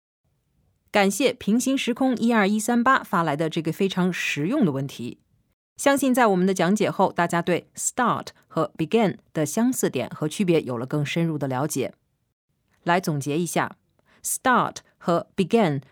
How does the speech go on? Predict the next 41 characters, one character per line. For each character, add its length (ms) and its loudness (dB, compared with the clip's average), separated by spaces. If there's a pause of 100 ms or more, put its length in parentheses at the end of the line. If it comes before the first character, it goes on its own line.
都 120 0
有 160 2
开 240 -2
始 360 -4
这 100 -2
一 100 -2
基 200 -4
本 160 2
的 60 -4
意 160 -2
思， 280 -8 (640)
但 200 4
相 200 0
比 100 0
之 140 -4
下， 280 -2 (240)
start 520 0 (120)
稍 200 0
显 200 -2
随 240 -2
意， 280 -4 (340)
也 120 0
包 180 4
含 180 0
许 160 -2
多 320 0
begin 420 0
所 200 -6
不 180 -6
具 180 -4
备 160 0
的 120 -4
用 240 -2
法 240 -4
和 200 -6
介 240 -2
词 160 -10
搭 200 0
配。 320 -4 (760)
此 160 -2
外， 300 2